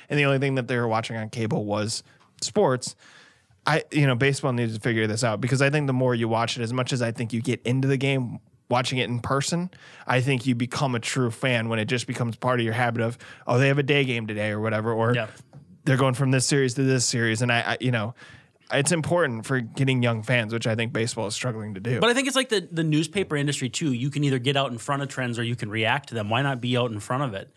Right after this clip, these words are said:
Speaker 1: Yeah.
Speaker 2: And so my professor, when I wrote a paper on media consumption back in college, said that he felt if newspapers had gotten out in front of just classifieds, like Car Soup and that sort of thing,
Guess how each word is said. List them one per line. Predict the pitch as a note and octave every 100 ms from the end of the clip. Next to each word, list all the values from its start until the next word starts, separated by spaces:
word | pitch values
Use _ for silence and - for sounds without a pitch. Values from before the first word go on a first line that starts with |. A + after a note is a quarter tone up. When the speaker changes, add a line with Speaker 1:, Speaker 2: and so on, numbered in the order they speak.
| -
Speaker 1:
Yeah. | C#3+ A#2 A2
Speaker 2:
And | C3+ C3 A#2+ G2+ - - _
so | - E3
my | D3
professor, | D#3+ D#3+ B2 D#3 D#3 - C#3+ C3
when | A#2
I | A#2+
wrote | A#2+ A#2+
a |
paper | - C3+ C3 A#2+
on | A2
media | A2+ A2+ A2
consumption | A2+ A2 A#2 G#2+ A2+
back | A2 G#2+
in | G2
college, | - D#3+ F3 -
said | - B2 A#2
that | A#2 F#2+
he | F2+ D3
felt | D#3 C#3 - - _ _ _ -
if | C#3+ C3+ - D3
newspapers | D#3+ F3+ F3+ E3+ D#3
had | C3+
gotten | B2+ B2
out | A#2+ A#2+
in | A#2
front | - A#2
of | G2+
just | C3+ - -
classifieds, | - C#3 F3+ C#3+ - G2 G2 - - _ _ _
like | A#2 -
Car | C3+ C3
Soup | A#2 - D3+ D#3+
and | C#3+
that | C#3
sort | E3
of | D#3+
thing, | F3+ F#3+